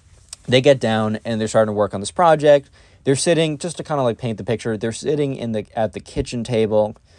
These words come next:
um, and they just have all this, like, s-, school supplies and product and whatever out there, 'cause I think they're making a project. So it's not,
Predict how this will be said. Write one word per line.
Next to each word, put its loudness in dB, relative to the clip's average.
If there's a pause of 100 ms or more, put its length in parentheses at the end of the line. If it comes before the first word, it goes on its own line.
(360)
um, 2
and -2
they 2
just -4
have -2
all 4
this, -6
like, 0 (360)
s-, -14
school -2
supplies 4
and -8
product 2
and -6
whatever 2
out 0
there, 2
'cause -6
I -2
think -4
they're 4
making 2
a -6
project. 2 (280)
So -8
it's -4
not, 2